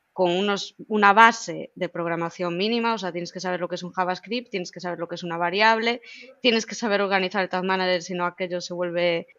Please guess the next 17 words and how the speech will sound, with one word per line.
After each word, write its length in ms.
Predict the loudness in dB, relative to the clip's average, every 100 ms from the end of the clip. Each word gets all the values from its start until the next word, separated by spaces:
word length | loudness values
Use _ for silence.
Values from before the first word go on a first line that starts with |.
| _
como 320 | -4 2 6 8
hemos 240 | 6 4
vi-, 260 | 0 -4 _
visto 340 | -4 -2 0 0
muchos 260 | 0 -2 -2
tag 160 | 0 0 -2 -2
managers, 560 | 0 0 2 0 0 0
ingestionables. 1120 | -2 0 -2 -2 -4 0 2 2 0 -2 -4 -14 -18 -16 -16 -20 _ _
Y, 480 | 0 2 2 0 -2
y 180 | -4 -4
para 280 | 0 0 2
mí, 320 | 0 -2 -2 -2
eh, 560 | 0 2 2 0 -2 -4
si 160 | -2
la 140 | 0 0
pregunta 420 | 0 2 4 4
es 240 | 2 -4